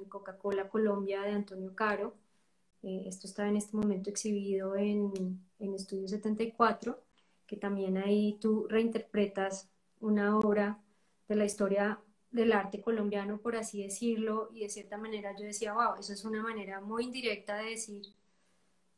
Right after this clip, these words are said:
estas obras son de los años setenta y tres y setenta y seis y seguimos en lo mismo". Entonces, ¿tú te consideras un artista conceptual? ¿Y por qué escogiste estas obras en particular? La primera lección de Bernardo Salcedo,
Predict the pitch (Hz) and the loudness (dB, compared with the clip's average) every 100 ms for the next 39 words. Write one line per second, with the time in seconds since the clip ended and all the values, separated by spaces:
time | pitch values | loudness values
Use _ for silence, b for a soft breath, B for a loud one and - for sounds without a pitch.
0 | - 208 214 208 220 220 220 233 226 233 | -6 -2 0 4 6 6 4 4 4 4
1 | 220 202 196 202 226 226 214 190 190 190 | 4 2 2 0 2 2 2 0 2 0
2 | 202 208 208 226 226 208 214 196 196 190 | 0 -2 0 0 2 0 2 0 0 -4
3 | - _ _ _ - - 220 226 196 185 | -14 _ _ _ -20 -10 -2 0 2 2
4 | 208 220 185 269 285 180 - - _ _ | 2 2 4 4 2 0 -6 -16 _ _
5 | _ _ _ _ _ _ _ - 208 220 | _ _ _ _ _ _ _ -6 -4 -2
6 | 214 - _ 359 311 233 226 254 285 269 | -4 -8 _ -6 2 2 4 2 2 0
7 | 262 240 220 208 208 226 240 - _ _ | 4 6 6 6 4 2 -2 -10 _ _
8 | _ - 226 233 233 - 240 254 247 254 | _ -6 2 4 2 0 -2 -2 -2 -2
9 | 247 214 - 214 247 339 - _ _ _ | 0 -2 2 4 4 2 -6 _ _ _
10 | _ _ - 226 220 214 220 214 208 226 | _ _ -6 -2 -2 0 2 2 2 -2
11 | 226 240 - 240 233 226 226 233 233 226 | 0 -2 0 2 2 0 0 0 2 2
12 | 226 226 240 208 190 - - 208 208 185 | 2 0 0 -2 -4 -6 0 2 2 2
13 | 175 190 185 185 190 220 - 196 190 214 | -4 -2 0 0 0 -2 -4 -10 -10 -8
14 | 214 185 185 196 214 208 202 196 196 226 | -8 -8 -12 -10 -8 -6 -6 -6 -6 -6